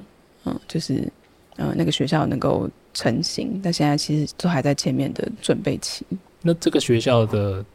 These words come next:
Speaker 2: 它的学生会是怎样子的？
Speaker 1: 会以书屋的小孩为主。
Speaker 2: 哦，OK。
Speaker 1: 嗯，会以书屋小孩为主。那，嗯，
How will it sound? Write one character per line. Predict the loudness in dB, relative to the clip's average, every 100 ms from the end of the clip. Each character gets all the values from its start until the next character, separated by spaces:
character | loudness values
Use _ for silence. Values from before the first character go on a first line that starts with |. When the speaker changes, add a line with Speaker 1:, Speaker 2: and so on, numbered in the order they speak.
| _ _ -8
Speaker 2:
它 | -2 0
的 | 0 0 -2 -6 _ -20 -20 -16
学 | 2 4
生 | 6 6 6 6
会 | 4
是 | 4 4 2 -4 -20 -8
怎 | -2 2
样 | 2 2
子 | -2
的？ | -4 -2 -4 -10 -20 -20 -20 -20 -20 -20 -20 -20 -20 -20 0
Speaker 1:
会 | 6 6
以 | 6
书 | 2 2
屋 |
的 | 2
小 | 0 -2
孩 | -2
为 | -2 -4
主。 | -6 -10 -8
Speaker 2:
哦， | -2 0 0
OK。 | 0 0 -2 -20 _ -8
Speaker 1:
嗯， | -2 0 0 -4 0
会 | 2
以 |
书 | 2 2
屋 | 0
小 | 0
孩 | -2
为 | -2 -4
主。 | -6 -6 -8 -8 -2
那， | 0 0 0 -4 -10 _ _ _ _ _ 0
嗯， | 2 4 2 2 0